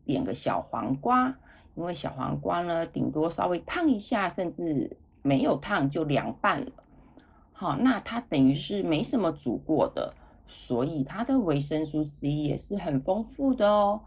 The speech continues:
所以不用纠结没有吃水果这件事。或者爸爸还是觉得水果很重要，那这个时候就请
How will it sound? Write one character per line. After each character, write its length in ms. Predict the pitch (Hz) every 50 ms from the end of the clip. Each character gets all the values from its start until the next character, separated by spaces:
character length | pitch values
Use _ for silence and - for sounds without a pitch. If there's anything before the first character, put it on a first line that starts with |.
| - - - - - - - -
所 280 | - - - 139 131 120
以 220 | 135 131 - - - - -
不 300 | - - - 123 123 139
用 320 | 170 247 311 320 226 175 143
纠 340 | - - 151 151 143 143 147
结 280 | 143 - - - - - - _ _ _ - -
没 260 | - - 123 123 -
有 160 | - 180 - -
吃 340 | - - - - 127 127 131
水 320 | 135 - - - - - -
果 220 | - - - - - -
这 100 | - -
件 300 | - - - - - -
事。 400 | - - - - - 92 - - - _ _ _ _ _ _ _ _ - - - _ _ _ _ _
或 220 | _ - 494 415 285
者 160 | - 214 -
爸 200 | - - 226 202
爸 180 | - 185 170
还 220 | 160 - - 156 151
是 200 | 139 - 185 151
觉 200 | 143 - 127 127
得 200 | - - - - -
水 400 | - - - - - 117 120 135
果 240 | - - 196 196
很 440 | 233 - - - 208 147 - 135 131
重 320 | - 165 143 123 117 123 123
要， 260 | 135 127 - - - - - _ _
那 220 | - 190 180 160 147
这 160 | - 165 160
个 100 | 156 143
时 200 | 143 - - -
候 160 | 147 165 160
就 140 | 160 190 185
请 400 | - - - - 160 131 -